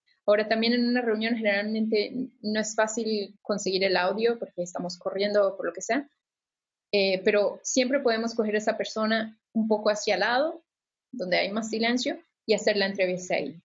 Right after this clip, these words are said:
Ahí se acercan a la persona para que se vea más la cara, porque puede ser que sea una sala de al lado que no tiene nada que ver.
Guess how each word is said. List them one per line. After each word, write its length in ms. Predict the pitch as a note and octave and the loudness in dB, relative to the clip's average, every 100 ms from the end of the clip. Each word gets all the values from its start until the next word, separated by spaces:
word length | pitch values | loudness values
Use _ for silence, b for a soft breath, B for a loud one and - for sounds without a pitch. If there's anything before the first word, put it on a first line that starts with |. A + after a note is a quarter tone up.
| - | -2
Ahí 360 | G#3+ G3+ E3+ | 2 2 -2
se 140 | - F3 | -4 -4
acercan 380 | - A3+ A#3+ A#3+ | 0 0 2 2
a 40 | |
la 120 | A3+ | 0
persona 440 | G#3 G3+ G#3+ G#3 G#3 | -2 -4 -4 -4 -6
para 120 | - | -10
que 200 | - - _ _ _ _ | -16 -20 _ _ _ _
se 60 | F3+ | -2
vea 140 | F#3 | 0
más 200 | G#3 G#3 | 0 0
la 100 | G3+ | -2
cara, 340 | G3+ F#3+ G3 C#4+ | 0 0 0 -4
porque 220 | G#3 C#3+ | -8 -8
puede 200 | - E3+ | -4 -4
ser 180 | F3 F3+ | -4 -8
que 80 | F#3 | -8
sea 140 | F3+ | -8
una 160 | F#3 F#3 | -8 -4
sala 280 | F3+ F3+ | -2 2
de 60 | F#3 | 2
al 120 | F3+ | 2
lado 300 | G3 G3 G3 | 2 0 -2
que 80 | - | -10
no 80 | F3 | -12
tiene 240 | E3 E3+ | -8 -6
nada 220 | F3 E3+ | -6 -6
que 160 | F3 G#3 | -4 -2
ver. 220 | A3+ - | -2 -4